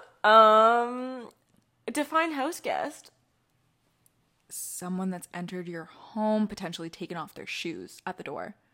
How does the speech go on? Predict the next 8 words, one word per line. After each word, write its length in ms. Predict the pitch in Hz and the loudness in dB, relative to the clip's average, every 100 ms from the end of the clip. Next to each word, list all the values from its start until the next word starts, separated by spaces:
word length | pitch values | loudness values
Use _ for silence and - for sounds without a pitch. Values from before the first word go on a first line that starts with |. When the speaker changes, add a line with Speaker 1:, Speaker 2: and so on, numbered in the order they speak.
| - | 0
Speaker 1:
Oh. 560 | 254 339 208 120 226 254 | 2 4 2 0 -4 -8
Speaker 2:
Maybe 240 | 208 196 190 | -4 -2 -2
taken 200 | 180 175 | -6 -6
off 160 | 165 | -8
their 120 | 165 - - | -12 -16 -16
coat 260 | - 170 - | -10 -10 -10
as 120 | 175 | -12
well. 280 | - - - | -10 -10 -12